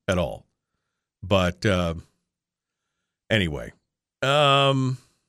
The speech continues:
Alaska right to le-, this is what they do, says, uh, says, uh, uh,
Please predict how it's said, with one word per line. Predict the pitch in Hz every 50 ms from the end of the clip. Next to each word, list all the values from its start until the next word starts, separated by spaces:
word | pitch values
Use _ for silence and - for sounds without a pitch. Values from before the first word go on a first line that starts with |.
| _ _ _ _ _ _ _ _ _ _ _ _ _ _ _ _ _ _ _ _ _ _ _ _ _ -
Alaska | - 82 87 87 98 - - -
right | - - - -
to | - -
le-, | - - -
this | 110 101 107 - -
is | 107 92
what | 107 107 101 -
they | - 95 90
do, | 80 78 90 82 69 64 64 - _ _ _ _ _ _ -
says, | - - 95 85 82 82 78 - -
uh, | 87 80 76 73 71 71 - _ _ _ _ _ _ _ _ _ _ _ _ _ _ _ _ _ _ _ _ - -
says, | - - 107 92 90 87 82 - -
uh, | 98 85 82 78 78 78 78 - _
uh, | 90 82 76